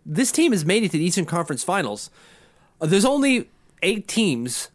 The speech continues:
that made it to the Eastern Conference Finals over the last two years, and seven of those don't have the money for him.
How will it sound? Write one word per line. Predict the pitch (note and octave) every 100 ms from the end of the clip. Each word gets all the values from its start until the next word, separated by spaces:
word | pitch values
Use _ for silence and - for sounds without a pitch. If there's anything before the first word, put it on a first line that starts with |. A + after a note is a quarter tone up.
| -
that | D3
made | D#3 F3+
it | D3
to | C#3+
the |
Eastern | C#3+ D3+
Conference | C#3+ C#3+ C3+ -
Finals | E3+ C#3 A#2+
over |
the | A#2+
last | B2 C3
two | -
years, | D3 D3+ G2+ G#2 -
and | C#3+ C3 B2 -
seven | - A3 G#3+ F#3
of |
those | C#3+ C3
don't | F3 D3
have | D#3 C3+
the |
money | B2+ D3+
for | A#2+ A#2+ G2
him. | G2